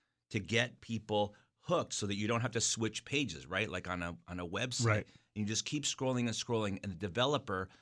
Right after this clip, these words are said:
Speaker 1: of infinite scrolling called it behavioral cocaine.
Speaker 2: Hmm.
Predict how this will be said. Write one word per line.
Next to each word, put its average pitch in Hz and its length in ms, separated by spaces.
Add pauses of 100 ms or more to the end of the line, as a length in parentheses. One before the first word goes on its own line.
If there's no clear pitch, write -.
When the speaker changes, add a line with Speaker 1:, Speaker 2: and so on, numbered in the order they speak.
(300)
Speaker 1:
of 98 200
infinite 107 420
scrolling 98 500
called 101 300
it - 160
behavioral 113 760
cocaine. 87 680 (1500)
Speaker 2:
Hmm. 117 80